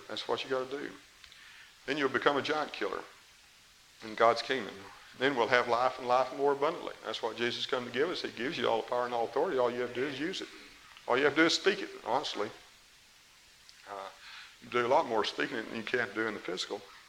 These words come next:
But there's a parallel between kingdom living and the rewards that David received that day. Back in verse twenty-five, it says,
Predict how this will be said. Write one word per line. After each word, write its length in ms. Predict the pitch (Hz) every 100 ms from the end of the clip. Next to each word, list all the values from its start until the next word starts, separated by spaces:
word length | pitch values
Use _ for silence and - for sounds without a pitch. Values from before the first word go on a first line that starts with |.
| - - - - - - - - - -
But 100 | 107
there's 240 | 139 139
a 40 |
parallel 500 | - 170 165 165 147
between 380 | 104 107 127 117
kingdom 440 | 117 147 151 147 147
living 260 | 120 98 98 98 - - - - -
and 200 | 107 101 - -
the 80 | 107
rewards 480 | 107 107 131 110 101
that 140 | -
David 280 | 123 123 95
received 380 | 95 - 104 101
that 200 | 101 -
day. 200 | 120 104 - - - - - - - - - - - - - - -
Back 220 | 110 113
in 60 | -
verse 200 | 120 117
twenty-five, 520 | 135 127 143 147 156
it 40 |
says, 280 | - 127 117